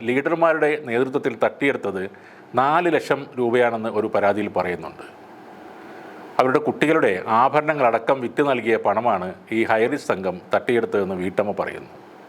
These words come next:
എല്ലാ മാസവും ഇരുപത്തയ്യായിരം രൂപ വീതം അക്കൗണ്ടിൽ എത്തുമെന്നാണ് നാല് ലക്ഷം രൂപ മുടക്കിയ കുടുംബത്തിന് ഈ ലീഡർമാർ നൽകിയ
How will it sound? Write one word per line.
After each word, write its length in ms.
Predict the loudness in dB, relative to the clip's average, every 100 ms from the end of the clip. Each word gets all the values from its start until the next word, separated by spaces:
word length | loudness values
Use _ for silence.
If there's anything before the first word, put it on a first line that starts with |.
| -20 -20 -20 -20 -20 -20 -20 -20 -18 -18 -18 -2 2
എല്ലാ 180 | 4 4 4
മാസവും 440 | 2 4 4 2 0 -8 -16 -20 -4 0
ഇരുപത്തയ്യായിരം 640 | 2 2 4 4 4 2 2
രൂപ 120 | 4 4
വീതം 220 | 4 4 2 -2
അക്കൗണ്ടിൽ 400 | 2 0 2 0 -2
എത്തുമെന്നാണ് 500 | 0 0 0 -2 -4 -4 0
നാല് 200 | 2 4
ലക്ഷം 180 | 2 0 0
രൂപ 80 | 0 0
മുടക്കിയ 320 | -4 0 0 0
കുടുംബത്തിന് 480 | -4 -2 -2 -2 -4 -8 -16 -20 -4 0
ഈ 40 | 2
ലീഡർമാർ 440 | 2 0 0 0 0 0
നൽകിയ 280 | -2 -2